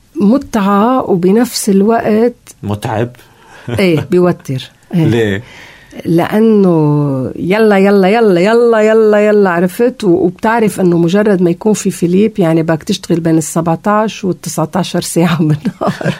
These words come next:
Speaker 1: يعني إذا شغلة مش عزوقه بيضلوا بعيد، بعيد، بعيد، لو بدنا نقعد النهار بكامله، يعني.
Speaker 2: مم.
Speaker 1: مم.
Speaker 2: بس النتيجة آخر شيء
Speaker 1: آه، أكيد،
Speaker 2: بترضيكي.
Speaker 1: أكيد، أكيد، فنان، يعني.
Speaker 2: مم.
Speaker 1: طبعًا، طبعًا.
Speaker 2: تعتبريه اليوم هو المخرج الأقوى عربيًا؟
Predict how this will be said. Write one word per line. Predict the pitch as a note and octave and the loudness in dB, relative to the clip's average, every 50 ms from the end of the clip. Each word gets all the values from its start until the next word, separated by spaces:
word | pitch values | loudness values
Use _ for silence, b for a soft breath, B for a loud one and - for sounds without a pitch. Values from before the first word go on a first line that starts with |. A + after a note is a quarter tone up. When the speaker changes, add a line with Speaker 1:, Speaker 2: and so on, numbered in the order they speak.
| - - - B B B B B B B B | -8 -10 -10 B B B B B B B B
Speaker 1:
يعني | - E3 E3+ E3 E3 E3 E3 D#3+ | -2 0 0 2 2 2 2 0
إذا | D#3+ D#3+ G3 - - - F3+ E3 F3+ F3+ | 0 -2 -4 -4 -2 -2 0 0 0 0
شغلة | F3+ - A3+ A#3 G#3+ G#3+ F#3 E3 | 0 0 0 0 2 2 2 4
مش | E3 G3 A#3 A3 - | 4 2 2 2 0
عزوقه | F#3 F#3 F#3+ F3+ G3+ G3 F#3+ - D#3+ D#3+ | 0 0 0 0 2 2 2 2 2 2
بيضلوا | E3 D#3+ E3+ G3 G#3 G#3+ G3+ F3+ E3 | 2 2 2 2 2 2 2 0 0
بعيد، | F3 F3 E3+ F#3+ G3 F#3 E3+ D3+ D#3+ F3+ | 0 0 0 2 2 2 2 0 0 -2
بعيد، | F3 D#3+ D3+ F#3 G3 G3+ F3+ D#3+ E3 | -2 -2 0 2 2 2 2 0 -2
بعيد، | E3+ E3 C#3 C#3+ F#3 G3+ G#3+ A3+ G#3+ A3 - - - _ _ _ _ - | -2 -4 -2 0 2 2 2 2 0 -2 -10 -20 -20 _ _ _ _ -2
لو | F3 F3+ G3+ A3+ A#3+ | 0 2 2 2 2
بدنا | G3+ G3 F3+ F3 F3 | 0 0 0 2 2
نقعد | F#3+ G#3+ - - - G3 G3 F3+ F3+ | 2 2 0 0 -2 -2 0 2 2
النهار | E3+ F3+ F3+ E3+ D3+ F#3+ G#3 G3+ F#3 | 2 2 2 2 2 0 0 0 0
بكامله، | E3 - E3+ - - F3+ F#3 F3+ E3 D#3+ D3+ | -2 -4 -4 -2 0 2 2 2 2 0 -2
يعني. | D3 C#3+ C#3 D3 - G2+ | -6 -6 -6 -6 -6 -6
Speaker 2:
مم. | F#2 E2 G#2 - _ _ - | -6 -8 -14 -20 _ _ -8
Speaker 1:
مم. | - G3 F#3 F3+ F3 A#2 A2+ | -6 -4 -4 -4 -4 -4 -4
Speaker 2:
بس | A#2+ C3 C3 - | -4 -4 -4 -4
النتيجة | C#3+ C3+ C3+ C3 C3 C#3 C3+ A#2+ G2 G2+ G#2 A#2 A#2+ - A2+ | -4 -4 -4 -4 -2 -2 -2 -2 -2 -2 -6 -6 -6 -8 -10
آخر | G#2 - - | -8 -6 -4
شيء | B3+ | -4
Speaker 1:
آه، | B3 - - | -2 -2 -2
أكيد، | A#3 G#3 - D#4 D4 A#3+ | -2 0 0 0 0 0
Speaker 2:
بترضيكي. | E3+ - - G3+ | 0 -2 -4 -6
Speaker 1:
أكيد، | F#3+ - - C4+ A#3+ F#3+ F#3 - | -6 -4 -4 -4 -4 -4 -4 -8
أكيد، | G3 F#3 - A3 G3+ - | -12 -10 -8 -10 -10 -6
فنان، | - F#3+ G3+ G#3+ B3 C4 B3 G#3+ F3+ | -4 -2 0 0 0 0 -2 -4 -4
يعني. | E3 D#3 D#3 D#3 F3+ | -6 -8 -8 -10 -8
Speaker 2:
مم. | - G#2 | -6 -6
Speaker 1:
طبعًا، | G#2 G#2+ G3+ F3+ - _ _ _ _ - - | -4 -4 -4 -6 -8 _ _ _ _ -16 -12
طبعًا. | G#3+ G#3 G2+ G2 - | -12 -10 -10 -8 -6
Speaker 2:
تعتبريه | - B2 A#2 - - B2+ G#2 G#2+ A2+ B2 C3 C3+ | -6 -6 -6 -4 -4 -4 -4 0 0 2 2 2
اليوم | B2 A#2+ A#2 A#2 A#2+ A2+ | 2 0 0 0 -2 -4
هو | G2 A2+ A#2 A2+ A2+ | -4 -4 -4 -4 -2
المخرج | G#2+ G#2 A2+ A2 - - A2+ A2 A2 | -4 -4 -6 -8 -8 -8 -8 -8 -8
الأقوى | A2 F#2 - - A2+ - - A#2+ A#2 B2 | -6 -6 -6 -6 -6 -6 -6 -6 -4 -4
عربيًا؟ | C3+ C3 A#2 G2+ G2 G2 F2+ F#2 G#2+ G2+ G#2 A2 B2 C#3 | -4 -4 -4 -4 -6 -6 -6 -6 -6 -6 -4 -6 -6 -8